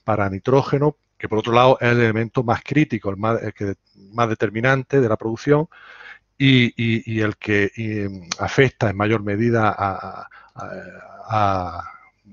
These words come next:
a potenciar los problemas medioambientales debido a, a la, a lisiviación. Eh, pero bueno,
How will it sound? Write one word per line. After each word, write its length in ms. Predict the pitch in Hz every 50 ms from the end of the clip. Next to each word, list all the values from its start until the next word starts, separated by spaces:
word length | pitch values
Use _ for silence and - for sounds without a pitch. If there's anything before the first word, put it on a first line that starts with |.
| - _ - -
a 80 | -
potenciar 380 | - - 101 113 110 - 123 127
los 120 | 117 107
problemas 520 | - 110 110 107 117 127 120 110 110 104 92
medioambientales 800 | 101 101 101 101 95 92 95 92 92 - - 120 117 113 104
debido 480 | 92 95 98 107 107 95 101 101 95 92
a, 360 | 80 82 85 - - - - - - - -
a 100 | - 98
la, 140 | 95 92 90 -
a 120 | - 92 87
lisiviación. 720 | 85 95 - - 107 101 107 - - 151 147 131 101 - _ _ _ _ _ _ _ _ _ _ _ _ _ - - - - - - - - - - - -
Eh, 420 | 139 139 135 139 135 131 127 123 -
pero 180 | - 156 151 165
bueno, 280 | 147 135 139 127 -